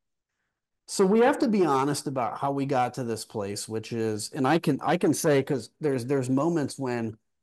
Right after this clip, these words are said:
I, and I think every man out there has felt this at some point, which is, you know, we talk about the value of, of feminine traits, the value of women, and we have in the last number of years pushed aside men and said,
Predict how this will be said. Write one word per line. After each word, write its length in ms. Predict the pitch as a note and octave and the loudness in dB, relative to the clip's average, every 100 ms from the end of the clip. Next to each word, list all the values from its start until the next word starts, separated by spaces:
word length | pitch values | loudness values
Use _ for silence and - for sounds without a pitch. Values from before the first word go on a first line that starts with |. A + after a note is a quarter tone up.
| _ - | _ -2
I, 520 | C3 C#3+ D#3+ F3+ D3 | 2 4 4 2 -2
and 440 | C#3+ C3 B2 B2 A#2 - | -6 -4 0 -2 -2 0
I 120 | D3+ | 0
think 260 | A3 B3 | 0 -2
every 340 | - F3 F#3 F3+ | 0 0 2 2
man 320 | C#3+ D3+ E3 | 2 0 -2
out 220 | C#3 B2 | -2 -2
there 160 | A#2 A2 | -2 -4
has 240 | B2 A2 | -4 -8
felt 300 | - C3 B2 | -4 -4 -2
this 180 | C3 A#2 | -4 -6
at 120 | A#2 | -8
some 200 | - G#2+ | -8 -8
point, 300 | G2 G#2 F#2+ | -8 -12 -10
which 240 | C3 B2 C#3+ | -6 -4 -2
is, 340 | B2 A#2 - _ _ _ _ _ _ _ | -2 -4 -8 _ _ _ _ _ _ _
you 140 | G3 | 0
know, 300 | F3 C#3+ A#2+ - _ _ _ _ _ _ - | 2 2 -2 -8 _ _ _ _ _ _ -6
we 220 | E3+ F#3 | -2 2
talk 200 | F#3 B3+ | 2 2
about 140 | C4 | 2
the 80 | F3 | 2
value 400 | C#3 C#3 C3+ B2+ | 2 4 4 2
of, 240 | A#2+ A2 - _ | -2 -4 -12 _
of 240 | - A#2+ G#2 | -6 -6 -6
feminine 460 | - C#3+ D3 D3 | 0 4 6 4
traits, 400 | A#2+ B2 G#2+ - | 2 -2 -4 -6
the 100 | - | -4
value 440 | A#2 A#2+ B2 B2 A#2 | 2 2 4 2 0
of 160 | A2 | -2
women, 520 | A2 A#2+ A2+ A2 A#2 C3+ _ _ _ _ _ - | -2 -2 -2 -4 -8 -12 _ _ _ _ _ 0
and 200 | C#3+ C#3 | 2 4
we 160 | D3 | 4
have 300 | D3 D3 C3+ | 6 4 4
in 100 | C3 | 2
the 60 | B2+ | 0
last 360 | B2 C3+ B2 | 0 0 0
number 300 | C#3 B2+ A#2+ | -2 -2 -2
of 120 | A#2 A2+ | -2 -2
years 380 | B2 B2 A#2 | 0 0 0
pushed 360 | - - D#3 - | -4 -2 -2 -2
aside 460 | C#3 - C3+ B2+ B2 | -4 0 2 2 0
men 300 | A#2+ A#2+ A#2+ | 0 0 -2
and 140 | A2+ | -4
said, 300 | - A#2+ G#2+ | -6 -8 -8